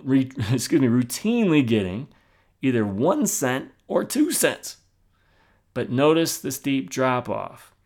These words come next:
Even following days one to five doesn't do this drop off justice.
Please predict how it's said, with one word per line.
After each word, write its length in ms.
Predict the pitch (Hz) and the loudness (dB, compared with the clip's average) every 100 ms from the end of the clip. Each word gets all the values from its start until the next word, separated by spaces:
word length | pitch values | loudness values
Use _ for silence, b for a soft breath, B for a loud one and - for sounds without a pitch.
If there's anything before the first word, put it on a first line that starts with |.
| _ _ _ _ | _ _ _ _
Even 280 | 117 156 185 | 0 0 0
following 500 | 147 147 143 151 131 | -2 -2 0 0 -2
days 340 | 120 127 120 104 | 0 0 -2 -4
one 260 | 120 156 | -4 -2
to 80 | 120 | -4
five 640 | - 120 151 135 110 107 | -4 -6 -2 -2 -2 -2
doesn't 260 | 107 110 113 | -4 -2 -2
do 100 | 113 | -2
this 180 | 113 95 | -4 -4
drop 300 | 110 107 120 | -4 -2 -4
off 200 | 120 104 | -6 -4
justice. 640 | 123 135 127 147 - - | -2 -2 -4 -14 -20 -20